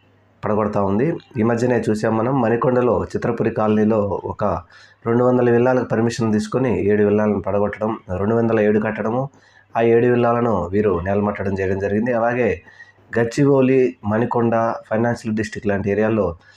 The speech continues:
బాగా కొరడా జులిపిస్తూ ఉంది. ఆ తర్వాత ఈరోజు ముఖ్యంగా ఎన్ కన్వెన్షన్ మాదాపూర్ హైటెక్ సిటీ ఆనుకొని తిమ్మిడిమట్ట చెరువులో మూడు, మూడున్నర ఎకరాలు అక్రమంగా నిర్మించారని చెప్పేసి నాగార్జున గారి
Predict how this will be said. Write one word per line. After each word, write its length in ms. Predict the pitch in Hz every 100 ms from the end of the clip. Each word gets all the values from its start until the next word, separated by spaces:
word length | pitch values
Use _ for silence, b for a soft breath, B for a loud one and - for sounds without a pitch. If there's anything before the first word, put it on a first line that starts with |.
| b b -
బాగా 220 | 107 110
కొరడా 320 | 104 104 107
జులిపిస్తూ 500 | 95 98 107 - 107
ఉంది. 360 | 104 110 208 - B B B B
ఆ 40 | 127
తర్వాత 360 | 156 151 160
ఈరోజు 340 | 156 143 151 151
ముఖ్యంగా 680 | 151 175 139 143 117 85 - _ -
ఎన్ 180 | 113 147
కన్వెన్షన్ 600 | 151 143 135 120 101 82 -
మాదాపూర్ 540 | 92 107 135 147 147 127
హైటెక్ 340 | 113 117 135
సిటీ 220 | - 120
ఆనుకొని 680 | 120 107 107 113 117 104 82 - b b b b _ _ _ _ _ _ - -
తిమ్మిడిమట్ట 520 | 151 160 151 151 - 143 -
చెరువులో 560 | 127 127 127 113 90 -
మూడు, 460 | 95 120 139 - - -
మూడున్నర 460 | 107 123 131 131
ఎకరాలు 400 | 120 117 135 131
అక్రమంగా 480 | 104 - 123 131 127
నిర్మించారని 600 | 117 104 110 107 104 104
చెప్పేసి 540 | 101 101 104 120 101 82
నాగార్జున 480 | 95 120 131 117 120
గారి 480 | 107 107 101 82